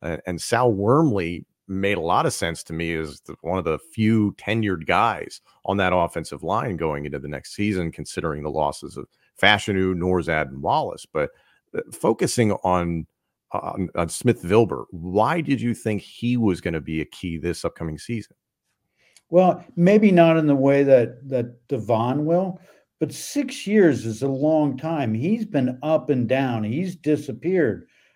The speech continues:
Speaker 2: He's had flashes. How does he handle all of this? How much does he take guys under his wing? You know, I, I think this is going to be a real players team.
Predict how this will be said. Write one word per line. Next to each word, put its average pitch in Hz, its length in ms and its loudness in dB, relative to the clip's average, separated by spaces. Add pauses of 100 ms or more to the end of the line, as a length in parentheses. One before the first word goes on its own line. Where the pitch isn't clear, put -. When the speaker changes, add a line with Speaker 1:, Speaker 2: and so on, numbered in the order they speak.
(120)
Speaker 2:
He's 185 440 -2
had 143 260 -2
flashes. 151 640 -4 (240)
How 143 120 -4
does 214 200 2
he 214 200 2
handle 147 380 2
all 104 320 2
of 95 100 -12
this? 95 280 -6 (300)
How 135 160 -6
much 185 220 -6
does 151 100 -6
he 139 120 -6
take 139 280 2
guys 127 360 0
under 120 320 0
his 107 220 -6
wing? 117 460 -2 (480)
You 123 120 -4
know, 120 380 0 (360)
I, - 220 -10
I 180 160 0
think 214 240 -4
this 180 220 -2
is 135 120 -8
going 151 240 0
to 131 80 0
be 127 220 -2
a 120 60 2
real 123 580 0
players 120 840 0
team. 104 340 -8